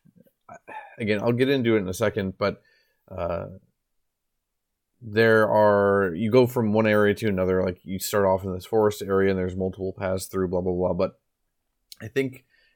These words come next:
at the very beginning of the game, you are kind of forced to go into the forest area, and then you end up in, like, a spooky mansion area. Um,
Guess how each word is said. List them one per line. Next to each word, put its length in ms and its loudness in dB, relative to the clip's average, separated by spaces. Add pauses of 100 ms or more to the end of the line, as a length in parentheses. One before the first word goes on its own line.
at 80 -8
the 60 -2
very 160 4
beginning 320 0
of 60 0
the 60 -2
game, 160 0
you 220 0
are 100 2
kind 160 -10
of 80 -14
forced 340 -6
to 60 -10
go 340 0 (240)
into 200 -8
the 100 -4
forest 320 2
area, 220 6
and 80 0
then 80 0
you 120 0
end 100 0
up 180 -4
in, 180 -14
like, 180 -6
a 60 -12
spooky 340 -10
mansion 480 -8
area. 340 -12 (680)
Um, 520 -6